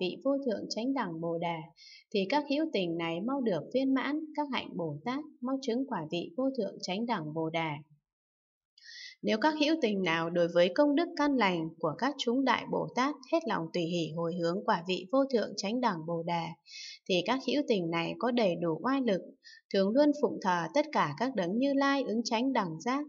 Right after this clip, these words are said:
và thiện tri thức, hằng nghe kinh điển Bát Nhã Ba La Mật Đa sâu xa và biết rõ nghĩa thú. Các hữu tình này thành tựu công đức căn lành tùy hỷ hồi hướng như vậy, thì sanh ra ở chỗ nào cũng thường được tất cả thế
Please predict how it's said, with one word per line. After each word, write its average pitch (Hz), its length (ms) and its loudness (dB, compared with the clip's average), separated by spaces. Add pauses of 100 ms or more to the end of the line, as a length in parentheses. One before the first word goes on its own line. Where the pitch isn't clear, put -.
(140)
và 160 260 -2
thiện 185 220 -4
tri 277 120 0 (140)
thức, 320 120 0 (520)
hằng 196 240 2
nghe 285 240 4
kinh 302 200 4
điển 185 180 4 (140)
Bát 269 180 0
Nhã 269 340 2
Ba 277 100 2
La 269 220 2
Mật 175 280 -2
Đa 262 180 0 (120)
sâu 269 140 4 (100)
xa 262 220 2 (140)
và 160 80 -4 (120)
biết 240 220 2
rõ 220 100 0 (140)
nghĩa 240 160 2 (100)
thú. 170 300 -2 (540)
Các 269 200 0
hữu 254 200 4
tình 180 220 0
này 165 300 0
thành 170 220 -2
tựu 185 200 -4
công 277 220 0
đức 330 120 2 (100)
căn 285 200 0
lành 180 220 0 (180)
tùy 180 80 -2
hỷ 170 320 0
hồi 170 200 0
hướng 170 280 -2
như 277 100 2 (140)
vậy, 202 140 2 (540)
thì 175 300 2
sanh 277 180 0
ra 285 140 4
ở 185 220 2
chỗ - 160 -4
nào 208 440 2
cũng 262 240 -2
thường 170 200 0
được 160 240 -2
tất 285 200 2
cả 175 180 0 (100)
thế 160 180 -4